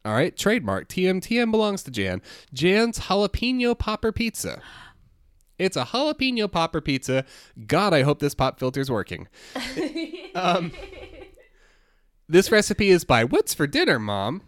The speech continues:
Speaker 2: Oh.
Speaker 1: Great username, all the goodness of jalapeno poppers in a pizza topping. Now, how do you make a jalapeno popper pizza, you ask? It's
Speaker 2: Carefully.
Speaker 1: carefully. Carefully and with much precision. It is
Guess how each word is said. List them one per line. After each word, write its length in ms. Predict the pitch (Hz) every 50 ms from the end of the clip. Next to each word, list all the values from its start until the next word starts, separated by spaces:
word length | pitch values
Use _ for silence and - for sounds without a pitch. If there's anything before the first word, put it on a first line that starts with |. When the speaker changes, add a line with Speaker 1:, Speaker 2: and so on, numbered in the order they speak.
| - - - -
Speaker 2:
Oh. 520 | 285 247 196 175 160 139 131 - - - -
Speaker 1:
Great 360 | - 123 131 139 127 117 - 101
username, 560 | 107 104 95 92 92 87 87 87 104 139 160 - - - - _ _ -
all 200 | 175 233 381 403
the 100 | 370 349
goodness 440 | 190 - 190 190 185 185 185 - -
of 120 | 123 -
jalapeno 540 | - 143 165 190 196 - 175 165 175 185 190
poppers 540 | - 143 113 104 - - 95 95 90 - - - _ -
in 160 | 160 160 175
a 60 | 180
pizza 380 | 170 - 92 95 95 - - 107
topping. 500 | - - 110 98 98 - 80 78 - - - - - - - _ _ _ _ _ -
Now, 400 | - 107 107 107 92 80 - - - - _ _ _ _ _ _ _ _ _ _ _ _ _ _ _ _ _ _ _ _ _
how 200 | - 107 90 87
do 60 | 98
you 80 | 104 110
make 200 | 120 127 135 -
a 40 | 143
jalapeno 500 | 139 156 156 160 165 - 185 185 196 185
popper 260 | - 202 202 - 226
pizza, 300 | 214 277 320 330 - 143 110
you 140 | 98 95
ask? 340 | 90 78 - - - - -
It's 180 | - _ _ -
Speaker 2:
Carefully. 560 | 208 190 - - - 202 180 170 170 170 - _ _ _ _ -
Speaker 1:
carefully. 600 | - - 123 127 117 - - 92 82 69 71 - _ _ _ _ _ _ _ _
Carefully 380 | - 165 165 190 - - 196 180
and 80 | 147
with 140 | 123 113 104
much 300 | 123 131 - - - -
precision. 520 | - 147 127 - 127 104 92 92 82 85 - _ - - - - - _ _
It 140 | - 160 151
is 280 | 143 127 113 107 -